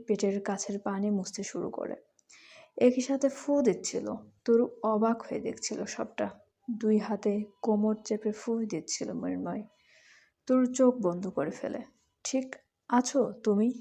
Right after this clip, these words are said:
জ্বলছে?" বলতে বলতে তরুর পানে তাকায় মৃন্ময়। ওর চোখ বন্ধ দেখে কয়েক সেকেন্ডের জন্য কারণ ভাবতে লাগে। পেয়েও যায় কারণ, বাঁকা হাসি ফুটে ওঠে মৃন্ময়ের ঠোঁটের কোণে। দুই হাতের চাপ শক্ত হয়,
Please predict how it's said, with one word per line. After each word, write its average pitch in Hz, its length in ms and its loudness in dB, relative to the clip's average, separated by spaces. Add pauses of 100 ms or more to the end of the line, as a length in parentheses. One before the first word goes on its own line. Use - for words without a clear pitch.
(340)
জ্বলছে?" 226 520 2 (1120)
বলতে 220 280 10
বলতে 220 280 4
তরুর 226 380 4
পানে 170 240 -2
তাকায় - 460 -4 (220)
মৃন্ময়। 202 460 -2 (380)
ওর 262 200 0
চোখ 285 200 6 (120)
বন্ধ 185 280 -2
দেখে 202 320 0
কয়েক 196 260 0
সেকেন্ডের 202 500 -2
জন্য 202 400 0 (100)
কারণ 208 300 4
ভাবতে - 340 -6
লাগে। - 300 -6 (800)
পেয়েও 226 280 6
যায় 240 240 4
কারণ, 226 360 4 (280)
বাঁকা 190 280 2
হাসি 202 280 -4
ফুটে 214 280 -8
ওঠে 214 260 -4
মৃন্ময়ের 180 480 -2
ঠোঁটের 196 340 -6
কোণে। 185 260 -6 (840)
দুই 254 180 4
হাতের 254 500 2
চাপ 254 220 4
শক্ত - 400 -6
হয়, 208 300 -2